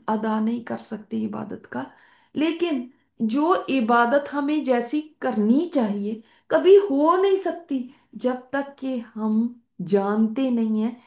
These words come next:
कि वो अल्लाह कौन है। आज अफसोस का मुकाम ये है कि अगर मुझे ये कहा जाए कि मैं, मसलन मैं आप लोगों को ही कहती हूँ कि मसलन आप अपने मुल्क के ऊपर कोई ऐसे लिखें,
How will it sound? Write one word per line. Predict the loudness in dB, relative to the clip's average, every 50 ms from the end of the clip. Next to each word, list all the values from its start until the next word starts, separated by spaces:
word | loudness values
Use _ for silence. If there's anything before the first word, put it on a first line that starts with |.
| _ _ _ -4
कि | -2 -2
वो | -2 -2 -4 -4 -2
अल्लाह | 0 2 4 4 4 4 2 2 0 -6 -14 _ -4
कौन | 0 2 4 6 6 4 4 2
है। | 2 0 -4 -6 -10 -14 _ _ _ _ _ _ _ _ _ _ _ _ _ _ _ _ -6
आज | -4 -4 -4 -4 -6
अफसोस | -10 -12 -14 -16 -16 -16 -14 -12 -10 -10 -10 -10 -12
का | -12 -10 -10 -10
मुकाम | -10 -12 -14 -14 -12 -10 -8 -6 -6 -6 -6
ये | -6 -6 -6 -6 -6
है | -8 -10 -14 -16 _ _ _ _ _ _ -10
कि | -10 -8 -4 -2
अगर | -2 0 0 0 0 0 0
मुझे | 0 0 0 0 -2
ये | -2 -2 -2 -4
कहा | -6 -8 -6 -4 -4 -4 -4
जाए | -4 -4 -4 -4 -4 -6 -8 -12 _ _ _ _ _ -2
कि | 0 2
मैं, | 2 2 2 2 2 2 2 0 -2 -4 -6 _ _ _ _ _ _ _ _ _ _ _ _ _ -20 -18 -12 -10
मसलन | -8 -8 -6 -4 -4
मैं | -4 -2 -2
आप | -2 -2 -4 -2 -2
लोगों | 0 0 0 0 0
को | -2 -2
ही | -4 -4
कहती | -4 -6 -10 -10 -10 -14 -16
हूँ | -16 -16 -16 -20 _ _ _ _ _ _ _ _ _ _ _ _
कि | -2 -2 0 0 0 -2 -2 -4 -6 -10 -14 _ _ _ _ _ _ _ _ _ _ _ _ -10
मसलन | -8 -6 -2 -2 0 2 2
आप | 2 2 2 0
अपने | -2 -4 -2 -4 -4 -4 -2 -4 -4 -4
मुल्क | -2 0 0 0 0 0 -4 -4
के | -4 -4
ऊपर | -4 -4 -4 -8 -8
कोई | -6 -6 -4 -2 -2 -2 -4 -2 -2
ऐसे | -2 -2 -2 -2 -4 -4
लिखें, | -4 -4 -6 -8 -12 -14 -14 -14 -14